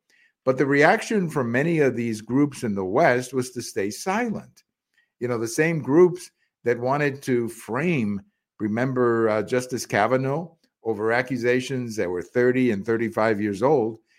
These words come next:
In this case, they've remained silent. And it's good to see. It's good to see that some women in the, in the U N and in other countries are standing up and saying, "No, you cannot stay silent. Rape is rape." And it's good to see that that's, uh,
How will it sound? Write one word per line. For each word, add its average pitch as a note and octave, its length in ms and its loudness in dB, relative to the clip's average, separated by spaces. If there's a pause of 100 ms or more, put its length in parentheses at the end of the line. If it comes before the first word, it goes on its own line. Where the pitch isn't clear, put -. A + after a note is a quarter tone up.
(180)
In G#2+ 120 -6
this D#3+ 220 0
case, B2+ 320 2
they've A2 180 -2
remained G#2+ 400 -4
silent. G#2+ 520 -4
And B2 100 -6
it's C3+ 160 -4
good D#4+ 360 0
to E3 100 -2
see. G2+ 440 -2
It's F#2 140 -8
good F3 260 2
to D#3+ 80 -4
see A2+ 460 -4 (540)
that A2 120 -4
some D3+ 300 -2
women C3+ 460 0 (420)
in D3+ 280 2
the, A2 460 6
in A2+ 220 -2
the A2 100 -2
U A#2 280 2
N D3+ 340 2
and G#2 120 -4
in G2 160 -8
other B2 240 0
countries A2+ 560 -2
are F#2+ 120 -2
standing C#3 540 -2
up A#2+ 180 -2
and A2 120 -4
saying, G#2 400 -2
"No, G#2+ 240 -2
you B2 200 -2
cannot C#3 380 -2
stay A#2+ 260 0
silent. F#2 640 -2
Rape C#3 300 2
is G2 200 -4
rape." G#2+ 320 -2 (720)
And A2+ 120 -4
it's A2+ 140 -4
good D#3 220 -2
to - 80 -6
see B2+ 280 2
that A2 220 0
that's, G#2+ 440 -2
uh, G2 220 0